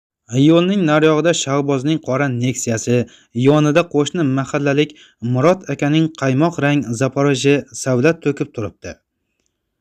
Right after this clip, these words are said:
Olim uni diskotekaga kelayotganda, oyoq ishdan benzin quyib turganda ko'rgandi.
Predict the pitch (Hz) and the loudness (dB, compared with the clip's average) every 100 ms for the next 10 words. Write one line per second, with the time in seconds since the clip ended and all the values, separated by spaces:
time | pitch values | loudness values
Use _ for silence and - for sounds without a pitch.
0 | _ _ _ 139 151 180 180 156 170 120 | _ _ _ 2 4 2 0 0 0 -2
1 | 131 - 151 151 143 139 139 123 123 120 | -8 -6 -2 -2 -2 -2 -2 -2 -2 -4
2 | 120 117 131 131 - _ _ _ _ _ | -4 0 0 0 -6 _ _ _ _ _
3 | _ - 143 180 190 - 156 160 147 131 | _ -2 2 2 0 -8 -2 -2 0 -2
4 | 131 123 170 170 139 156 - 123 131 123 | -2 -2 -4 -4 -4 -4 -4 -2 -2 0
5 | 127 117 107 95 87 | -2 -2 -4 -6 -8